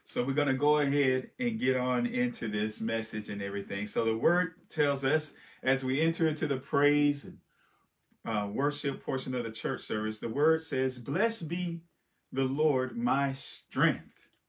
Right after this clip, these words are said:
which teacheth my hands to war and my fingers to fight, my goodness and my fortress, my high tower and my deliverer,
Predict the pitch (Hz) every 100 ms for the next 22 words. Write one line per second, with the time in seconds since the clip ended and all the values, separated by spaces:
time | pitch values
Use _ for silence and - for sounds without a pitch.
0 | _ _ _ _ - 135 135 - - 214
1 | - 135 139 127 123 156 160 160 - 135
2 | 127 117 117 131 - _ _ - 139 135
3 | 131 135 160 165 151 - 143 135 - -
4 | - - - - _ _ _ _ _ -
5 | 143 180 180 165 120 151 151 120 104 -
6 | 131 127 123 - 143 131 - 92 - -
7 | _ - - 143 165 156 - 165 170 -
8 | 139 120 107 104 113 143 143 117 120 139
9 | 120 90 82